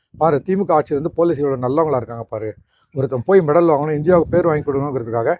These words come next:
எவ்வளவு சகிப்புத்தன்மையோட தப்பிக்க விட்டுருக்காங்க பாரு, நல்ல போலீஸ் இவங்க" அப்படின்னு சொல்லணும் அப்படின்ற எதிர்பார்ப்பு மாரி செல்வராஜுக்கு இருந்திருக்கு. இதையெல்லாம் தாண்டி நம்ம ஒரு பல திமுக மேடைகள்ல அவர் இருக்கிறத நம்ம பார்க்குறோம்.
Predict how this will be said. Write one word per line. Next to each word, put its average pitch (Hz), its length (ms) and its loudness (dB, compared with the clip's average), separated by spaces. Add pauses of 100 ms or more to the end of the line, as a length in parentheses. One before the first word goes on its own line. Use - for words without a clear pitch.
(240)
எவ்வளவு 175 260 4
சகிப்புத்தன்மையோட 165 600 2
தப்பிக்க 165 300 -2
விட்டுருக்காங்க 123 400 -2
பாரு, 120 120 -6
நல்ல 160 240 2
போலீஸ் 160 360 -2
இவங்க" 120 300 0 (400)
அப்படின்னு 180 420 0
சொல்லணும் 190 520 6 (640)
அப்படின்ற 190 360 4
எதிர்பார்ப்பு 185 440 6
மாரி 185 200 4
செல்வராஜுக்கு 151 440 2
இருந்திருக்கு. 120 400 -4
இதையெல்லாம் 254 480 2
தாண்டி 196 260 4
நம்ம 208 200 4
ஒரு 170 120 2
பல 165 160 4
திமுக 208 380 -2
மேடைகள்ல 160 400 4
அவர் 151 100 6
இருக்கிறத 143 300 2
நம்ம 123 180 -8
பார்க்குறோம். 127 380 -2